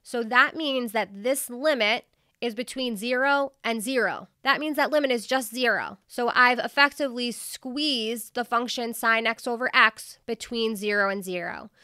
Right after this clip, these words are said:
So the limit as x approaches infinity of sine x over x is equal to zero.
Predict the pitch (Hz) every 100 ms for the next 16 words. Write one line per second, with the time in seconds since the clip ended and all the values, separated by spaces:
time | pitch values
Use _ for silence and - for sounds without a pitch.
0 | - _ - 247 247 247 269 311 311 -
1 | 240 - 269 247 - 269 262 254 220 208
2 | 196 202 202 214 - 208 214 233 - 226
3 | - 214 214 254 214 208 - - - -
4 | - 220 185 233 226 226 220 220 196 190
5 | 196 - 175 175 151 -